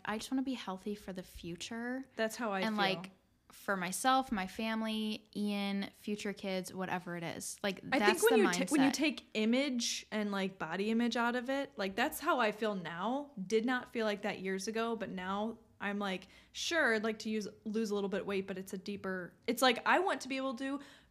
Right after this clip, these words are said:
Speaker 2: breastfeed my children and b-, have
Speaker 1: Yeah.
Speaker 2: them be, like, nourished, and I want
Speaker 1: Yeah.
Speaker 2: my kids to be good. I mean, if you're carrying a baby for nine months and then you're caring for them
Speaker 1: Yeah.
Speaker 2: for eighteen plus years, 'cause you, once you have a kid, it's forever, but,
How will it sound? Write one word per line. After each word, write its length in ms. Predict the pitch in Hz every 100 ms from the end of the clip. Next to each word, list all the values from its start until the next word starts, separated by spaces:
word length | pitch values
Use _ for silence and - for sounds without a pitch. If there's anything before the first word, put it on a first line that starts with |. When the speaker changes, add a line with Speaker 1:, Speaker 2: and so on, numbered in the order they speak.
| -
Speaker 2:
breastfeed 400 | 226 - 359 381
my 120 | 392
children 500 | 392 480 508 466 349
and 180 | 320 240
b-, 80 | 226
have 280 | 220 202 175
Speaker 1:
Yeah. 120 | 320
Speaker 2:
them 140 | 320
be, 180 | 294 311
like, 220 | 339 320
nourished, 580 | 285 427 453 339 302 -
and 80 | 240
I 40 |
want 80 | 240 208
Speaker 1:
Yeah. 60 | 175
Speaker 2:
my 100 | 180
kids 320 | 349 359 -
to 220 | 349 254
be 160 | 208 220
good. 200 | 214 202
I 60 |
mean, 180 | 214 220
if 140 | 214
you're 100 | 262
carrying 340 | 262 262 233 220
a 40 |
baby 260 | 208 226 233
for 140 | 233
nine 180 | 220 220
months 280 | 214 208 202
and 80 | 196
then 100 | 190
you're 120 | 185
caring 320 | - 214 214
for 100 | 208
them 160 | 202 214
Speaker 1:
Yeah. 240 | 208 185 185
Speaker 2:
for 60 | - - -
eighteen 440 | 240 233 - 233
plus 600 | 226 247 214 214 - - -
years, 300 | 196 226 202
'cause 180 | 202 185
you, 200 | 180 175 -
once 200 | 190 190
you 40 |
have 60 | 175
a 20 |
kid, 260 | 190 208 190
it's 260 | 190 - -
forever, 480 | - 196 196 185 185
but, 260 | 190 175